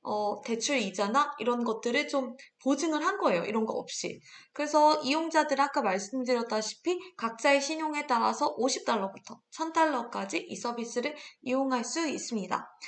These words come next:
그래서 이미 이제 비엔피엘 업계에는 아무래도 스타트업들이 많다 보니까, 어, 뭐 이런 수수료라든지 연체료 이런 부분들이 또 일종의 수익 모델이었기 때문에 이걸 다 받고 있었단 말이에요. 근데 애플은 등장하자마자 이 모든 것을 없애버렸다 보니까,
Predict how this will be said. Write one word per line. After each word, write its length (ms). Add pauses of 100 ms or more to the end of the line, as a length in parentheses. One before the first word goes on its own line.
(200)
그래서 200
이미 580
이제 220
비엔피엘 560
업계에는 680
아무래도 500
스타트업들이 680
많다 380
보니까, 560 (240)
어, 240
뭐 120
이런 200
수수료라든지 880
연체료 440
이런 380
부분들이 640
또 180 (200)
일종의 420
수익 340
모델이었기 600
때문에 280
이걸 200
다 180
받고 240
있었단 380
말이에요. 340 (220)
근데 220
애플은 420
등장하자마자 960 (180)
이 100
모든 300
것을 260
없애버렸다 720
보니까, 480